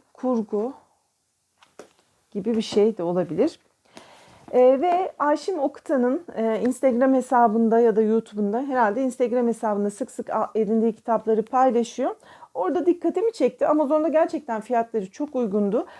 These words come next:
Aristo ve Dante Evrenin Sırlarını Keşfediyor, e, isimli Gençlik İnsanın Kendini Keşfetmeye Başladığı Büyülü Bir Çağdır ve dokuzuncu baskı yapmış.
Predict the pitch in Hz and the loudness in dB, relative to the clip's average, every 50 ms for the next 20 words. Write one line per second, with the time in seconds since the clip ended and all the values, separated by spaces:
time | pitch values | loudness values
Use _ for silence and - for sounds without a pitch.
0 | - - - - 254 285 320 339 349 - 381 349 320 330 262 311 311 330 349 339 | -20 -20 -2 2 2 2 2 2 -2 -4 -2 0 0 2 2 4 2 2 0 -2
1 | - 294 - 240 254 240 208 254 247 247 294 349 370 - - 302 277 254 240 247 | -4 -2 0 0 0 0 0 0 0 0 -2 -4 -6 -8 -6 -4 -4 0 2 2
2 | 240 226 240 269 294 294 - 269 254 233 - - 233 214 208 185 185 185 208 269 | 2 2 2 -2 -4 -4 -4 -6 -6 -6 -4 -4 -4 -4 -2 0 -2 0 0 -2
3 | 359 - - - _ _ _ _ _ _ _ _ _ _ _ _ _ 220 220 214 | -4 -8 -14 -20 _ _ _ _ _ _ _ _ _ _ _ _ _ -6 -4 -2
4 | 214 214 - - 220 - - 247 226 214 214 226 240 247 - 233 233 240 233 - | -2 -2 -4 -6 -8 -6 -2 0 0 2 2 0 -2 -2 0 0 0 0 0 -4
5 | - 277 285 - 240 240 226 - 254 247 247 277 285 285 - 277 240 226 220 220 | -10 -12 -8 -6 -6 -6 -4 -2 -2 -2 0 -2 -2 -4 -4 -6 -4 -2 -2 -2
6 | 226 254 240 - 254 240 233 - - 240 220 226 - 220 214 202 180 214 214 208 | -2 -4 -4 -2 -4 -4 -4 -2 -4 -6 -6 -4 -4 -6 -4 0 2 2 2 2
7 | 208 - 226 208 196 254 220 202 233 233 220 247 226 254 254 233 - - 277 262 | 0 -4 -6 -4 -4 -4 -4 -2 -2 -2 -2 -2 -4 -4 -4 -6 -8 -8 -4 -2
8 | 254 254 233 180 220 269 - - - - - - - - _ _ _ _ _ _ | 0 0 0 0 -2 -4 -4 -10 -20 -20 -20 -20 -20 -20 _ _ _ _ _ _
9 | _ 247 269 214 262 262 262 254 233 277 285 320 320 330 277 277 277 - - 349 | _ -4 -2 0 0 -2 -2 -2 -2 0 0 2 4 4 2 2 0 -4 -4 0
10 | 339 294 233 208 - 202 220 277 370 - - - | 2 2 2 0 0 -4 -6 -6 -6 -8 -14 -20